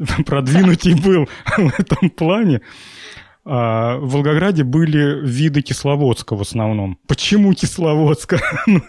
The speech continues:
так вот. И да, все ходили с пакетами. Вот те пакеты не шуршали. Они были из хорошего полимера, качественного. Но <laughs> они были очень непрочные. Они были,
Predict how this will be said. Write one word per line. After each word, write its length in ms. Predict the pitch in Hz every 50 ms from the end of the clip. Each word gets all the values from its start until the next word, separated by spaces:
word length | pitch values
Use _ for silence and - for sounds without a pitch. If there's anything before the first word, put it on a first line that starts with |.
| - - - -
так 260 | - 151 139 - -
вот. 140 | 120 104 - - - - - - - - - - - - - - - - _ _ _ -
И 380 | - 156 143 175 190 190 202 190
да, 200 | 147 127 147 120
все 180 | - - 190 175
ходили 200 | - 165 160 160
с 60 | -
пакетами. 240 | - 151 - 113 120
Вот 140 | 135 -
те 100 | - 233
пакеты 400 | - - 170 156 - 202 196 -
не 120 | 156 151 156
шуршали. 600 | - - 180 165 - - - 151 120 98 104 110
Они 200 | 131 123 139 170
были 220 | 170 156 160 151 147
из 100 | 131 -
хорошего 640 | - 127 127 123 143 165 151 - - 131 107 104
полимера, 760 | 95 _ - 139 123 131 135 139 131 117 107 101 92 85 80 _ _ _ _ _ _ - - 160 165 -
качественного. 680 | - - 139 131 - - 123 - - - 104 98 98 98
Но 420 | - 135 139 156 165 139 117 92 -
<laughs> 40 | -
они 320 | 113 101 92 - 180 196
были 200 | 160 147 151 123
очень 480 | 127 - - 151 160 170 - 160 139 135
непрочные. 460 | 139 143 - 147 127 107 - 113 110
Они 100 | 117 139
были, 400 | 139 139 147 143 143 143 143